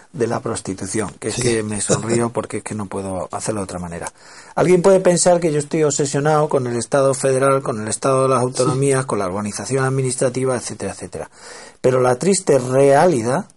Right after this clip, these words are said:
Speaker 1: es la siguiente. El político, que hay que decirlo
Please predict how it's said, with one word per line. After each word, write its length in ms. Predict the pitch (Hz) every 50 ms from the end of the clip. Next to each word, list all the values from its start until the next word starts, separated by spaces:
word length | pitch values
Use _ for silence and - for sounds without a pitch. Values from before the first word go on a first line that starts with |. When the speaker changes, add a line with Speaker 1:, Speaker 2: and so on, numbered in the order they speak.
| _ _ _ _ _ _ _ _
Speaker 1:
es 140 | - 135 131 143
la 80 | 135
siguiente. 540 | - - 98 95 92 90 85 - _ - - _ _ _ _ _ - - _ _ _ _ _ _ _ _ _ _ _
El 880 | - 139 135 135 131 131 131 127 127 123 123 123 120 117 113 110 110 107 - _ _
político, 680 | - 135 180 208 202 185 151 143 - 143 156 190 - _ _ _ _ _ _ _ _ _ _ _ _ _ _ _ _ _ _ _ _
que 340 | - 151 143 135 135 135 135 -
hay 140 | - 139 143
que 100 | 196 190
decirlo 720 | 180 156 143 - 160 170 160 156 151 143 127 120 120 -